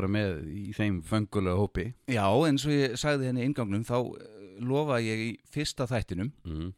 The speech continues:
Speaker 2: að fara hérna yfir, eh, bæði þá sem hafa meikað það
Speaker 1: Já.
Speaker 2: og þá sem hafa kannski ekki meikað það sem tónlistarmenn, sko, en, en, en þú hefur nú meikað á öðrum sviðum samt.
Speaker 1: Ok, nú skil ég það.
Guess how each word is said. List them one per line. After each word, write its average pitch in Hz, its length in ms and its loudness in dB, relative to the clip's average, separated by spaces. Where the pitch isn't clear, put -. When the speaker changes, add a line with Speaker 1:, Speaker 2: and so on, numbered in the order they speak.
Speaker 2:
að 98 360 -4
fara 117 340 -2
hérna 101 260 -2
yfir, 104 340 -2
eh, 92 360 0
bæði 120 240 4
þá 107 140 0
sem 104 120 -2
hafa 98 200 0
meikað 107 400 0
það 107 140 -2
Speaker 1:
Já. 85 360 -4
Speaker 2:
og 95 300 -2
þá 101 180 -4
sem 101 120 -4
hafa 98 200 -2
kannski 98 260 -6
ekki - 320 -4
meikað 117 340 0
það 98 40 -2
sem 131 160 0
tónlistarmenn, 139 600 2
sko, 95 260 0
en, 95 140 -2
en, 104 200 -2
en 104 120 -4
þú 127 260 0
hefur 117 80 2
nú 117 80 2
meikað 131 400 4
á 113 40 6
öðrum 202 240 6
sviðum 95 320 4
samt. 85 140 0
Speaker 1:
Ok, 82 120 -4
nú 95 160 4
skil 78 240 -4
ég 71 140 -6
það. 71 160 -8